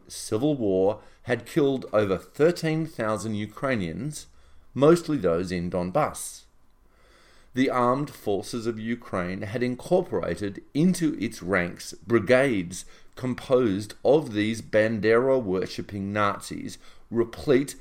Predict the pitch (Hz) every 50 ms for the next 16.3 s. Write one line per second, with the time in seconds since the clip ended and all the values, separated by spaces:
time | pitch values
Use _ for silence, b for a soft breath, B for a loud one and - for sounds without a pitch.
0 | b b b - 101 104 95 82 80 76 - - 110 113 123 135 131 127 131 -
1 | 117 101 104 101 - - 95 90 95 95 92 98 - - 92 92 80 92 90 90
2 | 98 107 131 165 - - - 120 113 117 113 113 98 85 85 90 90 95 98 95
3 | - 92 95 95 - - - 135 123 120 123 120 120 117 120 127 - - - 120
4 | 120 117 113 - - - - 190 165 127 113 104 95 95 95 92 - - 95 90
5 | 90 90 87 95 104 101 92 80 64 - - - - - - - - - - -
6 | - - - - - - - - - - - - - - - - - - 113 127
7 | 127 123 127 123 127 - 170 196 185 170 - - 101 95 85 78 95 127 123 -
8 | - - - 110 120 123 117 107 104 101 104 104 101 101 95 101 104 101 107 107
9 | 107 - - - - 101 87 - 95 - - - 156 156 151 104 85 78 80 95
10 | 104 - - - 113 131 143 131 123 113 113 117 131 131 135 131 123 127 143 117
11 | - - 107 98 95 95 107 110 107 110 113 107 101 98 101 101 - - 120 113
12 | 104 104 107 104 98 90 90 85 90 104 - - 98 98 98 95 101 101 95 -
13 | - 135 127 120 - 110 101 101 104 104 117 110 110 120 113 - 101 92 90 -
14 | - 101 95 98 98 117 117 - - 110 98 90 - 101 90 90 90 95 98 92
15 | 95 92 - - 98 92 - - - 95 87 85 90 90 - - - 202 170 120
16 | 92 78 71 - -